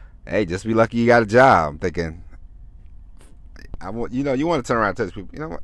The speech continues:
"Hey, man, fuck this job. I don't give a shit about this job today. I'm not in the mood for this job today," okay? They wanna tell you, "Well, be lucky you got a job." Eh, am I lucky? Am I lucky that I got this job? Uh,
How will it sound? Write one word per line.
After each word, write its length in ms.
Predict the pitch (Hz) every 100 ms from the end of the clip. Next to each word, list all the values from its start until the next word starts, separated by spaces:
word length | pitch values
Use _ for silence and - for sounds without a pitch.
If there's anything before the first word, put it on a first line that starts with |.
| - - - -
"Hey, 60 | -
man, 240 | 120 127 - -
fuck 400 | - - 294 - -
this 200 | - 110
job. 380 | 127 117 110
I 120 | 135 190
don't 120 | 170
give 120 | 127
a 40 |
shit 220 | 107 - 131
about 180 | 104
this 160 | 98 95
job 220 | 107 95
today. 280 | 92 92 85 - -
I'm 140 | - 180
not 140 | 190
in 60 | 131
the 80 | 117
mood 320 | 160 220 190
for 60 |
this 200 | 131 120
job 280 | 117 117 104
today," 200 | 101 107
okay? 320 | 107 160 156 - - -
They 120 | 147
wanna 160 | 147 139
tell 160 | 147 135
you, 200 | 123 98 - -
"Well, 220 | - 87 127
be 120 | 147
lucky 260 | 160 160
you 40 | 156
got 140 | 156
a 60 | 139
job." 480 | 160 165 139 101 - -
Eh, 360 | 98 87 95 131 -
am 220 | 170 294
I 120 | 339
lucky? 480 | 339 349 359 240 269 - - -
Am 120 | 170 330 427 427
I 120 | 427
lucky 160 | 427 415
that 140 | 403
I 80 | 392
got 160 | 392 392
this 160 | 392
job? 380 | 359 392 381 339 -
Uh, 800 | 302 254 - 69 71 73 78